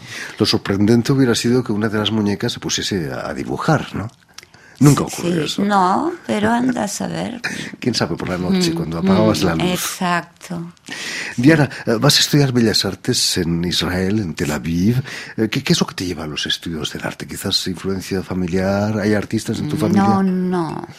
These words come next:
Speaker 2: no hay artistas. Hay músicos, pero no, no hay, no hay artistas visuales. Eh, no hay ninguna referencia clara, al menos. Eh, hay una historia personal. Eh, hay un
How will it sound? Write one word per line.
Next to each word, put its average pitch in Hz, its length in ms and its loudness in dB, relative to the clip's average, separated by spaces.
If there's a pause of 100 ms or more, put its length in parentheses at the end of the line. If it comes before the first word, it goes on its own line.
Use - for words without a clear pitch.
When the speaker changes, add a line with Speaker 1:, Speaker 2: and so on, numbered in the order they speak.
(200)
Speaker 2:
no 165 180 -8
hay 160 140 -6
artistas. 156 640 -8
Hay 190 100 2
músicos, 180 1120 -2 (180)
pero 151 160 -10
no, 160 260 -4
no 185 100 2
hay, 180 360 2
no 165 140 0
hay 170 100 2
artistas 165 440 -2
visuales. 175 840 0 (760)
Eh, 160 360 0
no 175 100 4
hay 180 80 4
ninguna 170 400 2
referencia 151 1040 -2
clara, 165 560 2
al 143 120 -2
menos. 160 640 0 (680)
Eh, 135 800 -4 (120)
hay 190 180 -2
una 247 120 2
historia 190 880 4 (1080)
personal. 254 760 2 (160)
Eh, 180 200 2
hay 185 220 4
un - 200 -4